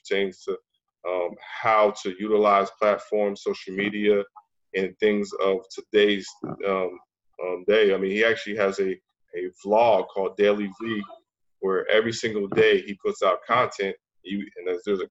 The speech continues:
camera that follows, follows him around, and he shows you everything he does as a C E O of a company that's worth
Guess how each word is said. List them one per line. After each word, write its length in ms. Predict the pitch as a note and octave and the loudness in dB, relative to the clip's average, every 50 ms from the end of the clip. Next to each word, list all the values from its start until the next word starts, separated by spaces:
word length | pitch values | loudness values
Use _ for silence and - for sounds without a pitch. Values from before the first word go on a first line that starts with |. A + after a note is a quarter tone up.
| - - | -6 -2
camera 300 | A#2+ B2 B2 A#2 G#2 F#2+ | 0 0 0 0 -2 -2
that 120 | F#2 F2+ - - | -4 -4 -4 -2
follows, 380 | G2+ G#2 G2+ G2 F#2+ G2 G#2+ G#2 - - _ _ | -2 0 0 0 -2 -4 -6 -10 -14 -16 _ _
follows 260 | G#2 G2+ G2+ G2 F#2+ - | -4 -2 -2 -2 -2 -4
him 100 | G#2 F#2 | -8 -10
around, 420 | F#2 F2+ F#2 G2+ A2 A2 G2+ F#2+ F2+ E2+ - _ _ _ _ _ - | -8 -6 -4 -2 -2 -2 -2 -4 -6 -8 -14 _ _ _ _ _ -14
and 100 | E2+ G2 | -10 -8
he 60 | G2 | -6
shows 360 | F#2+ - - B2 B2 B2 A2 G#2+ | -6 -2 0 2 2 2 2 2
you 100 | G#2 G2 | 0 0
everything 340 | G2 G2 G2 - - G2 | 0 0 -2 -6 -6 -6
he 100 | G2 G2 | -6 -8
does 300 | F#2+ F#2+ A2 A2 G#2+ G2 | -2 0 2 2 2 2
as 100 | G2 F#2 | 0 -2
a 80 | F#2 F2+ | -6 -8
C 320 | - - - A2 G#2 G#2 | -10 -8 -8 -6 -4 0
E 80 | G#2 G#2 | 2 4
O 200 | G2+ G2+ G2+ G2 - _ _ _ _ _ _ _ - | 4 4 4 2 0 _ _ _ _ _ _ _ -6
of 160 | F#2 F#2 F2+ - | -6 -4 -4 -2
a 100 | F#2 F#2 F#2 - | -4 -4 -4 -4
company 260 | A2 G2+ - G#2 G2+ | -6 -4 -2 -2 -2
that's 160 | G2 F#2+ - | -2 -2 0
worth 140 | - G2+ G2 | -2 -2 -2